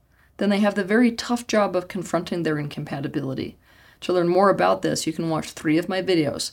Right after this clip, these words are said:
The first is Incompatibility, a Harsh Reality in Relationships. The second is The Most Important Element of Compatibility in a Relationship. And the third is The Difference Between Compromise and Workability in a Relationship.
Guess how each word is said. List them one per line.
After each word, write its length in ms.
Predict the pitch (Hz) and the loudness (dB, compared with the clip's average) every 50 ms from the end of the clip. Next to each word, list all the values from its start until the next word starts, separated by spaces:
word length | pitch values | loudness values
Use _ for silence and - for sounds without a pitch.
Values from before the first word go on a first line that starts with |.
| - - - - _ | -10 -16 -20 -18 _
The 80 | - - | -12 -6
first 380 | - - 277 262 226 - - - | 0 4 4 4 4 4 0 -4
is 320 | 120 - - - - - - - - - | -4 -4 -6 -8 -8 -10 -14 -18 -6 0
Incompatibility, 840 | 214 214 220 - 214 214 208 196 185 175 185 190 196 196 190 202 180 | 0 2 4 6 6 6 6 4 2 2 0 0 2 2 2 2 0
a 40 | 160 | 0
Harsh 320 | - 165 160 175 170 - | -2 -2 -4 -2 -2 0
Reality 480 | 165 160 160 160 185 196 196 208 214 214 | 0 0 2 2 2 0 0 0 0 0
in 140 | - 208 | 0 -2
Relationships. 880 | 196 196 190 196 220 214 - 180 165 - - - - - - - - - - - - _ _ - | -2 -2 -2 -2 -2 -2 -2 -4 -4 -4 -4 -6 -6 -6 -4 -4 -4 -6 -8 -20 -20 _ _ -4
The 80 | - 190 | -2 0
second 340 | - 262 277 269 247 208 | 2 2 4 4 4 4
is 220 | 170 165 160 151 - | 6 4 4 2 0
The 100 | - 170 | -2 -2
Most 340 | 175 175 175 180 - - - | 0 0 0 0 -2 -4 -8
Important 440 | 170 170 - 233 240 220 226 220 | -8 -2 2 2 4 4 4 2
Element 340 | 214 - 190 196 180 170 160 | 2 2 0 0 0 0 -2
of 60 | 165 | -2
Compatibility 840 | 170 - 170 165 - 180 165 165 156 165 190 214 233 226 233 233 226 | -4 -6 -6 -6 -4 -4 -4 -4 -2 -2 0 2 2 4 4 2 2
in 80 | - 208 | 2 0
a 80 | 208 | 0
Relationship. 760 | 202 202 190 180 170 170 170 - 170 170 - 175 165 160 165 - _ _ _ _ _ _ _ - | 0 0 -2 -2 -2 -2 -4 -6 -6 -4 -4 -4 -4 -6 -8 -12 _ _ _ _ _ _ _ -6
And 160 | - 175 - | -6 -6 -6
the 40 | - | -8
third 380 | - - 262 294 285 254 190 | -4 0 2 4 6 6 6
is 320 | 165 160 160 156 151 - - - - - - | 6 4 4 2 0 -2 -6 -12 -12 -6 -4
The 80 | - | -2
Difference 380 | 156 - 196 220 240 233 240 233 | 0 0 0 2 2 2 2 2
Between 320 | 226 - - 202 175 170 | -2 -2 -4 -4 -4 -4
Compromise 600 | 165 - 202 208 220 214 214 214 208 208 214 220 220 | -4 0 2 2 2 4 2 2 2 2 0 0 -2
and 260 | - - 214 214 196 | -2 0 0 0 2
Workability 760 | 185 185 185 208 180 175 185 185 175 175 160 151 160 160 - - _ _ - | 0 -2 -4 -4 -2 0 2 2 4 2 2 0 0 -2 -6 -10 _ _ -6
in 140 | 175 165 | -4 -4
a 40 | 156 | -2
Relationship. 760 | 160 170 175 170 160 160 - - 156 151 - - - - - | -2 -2 0 0 0 -2 -2 -2 -4 -4 -4 -4 -6 -10 -14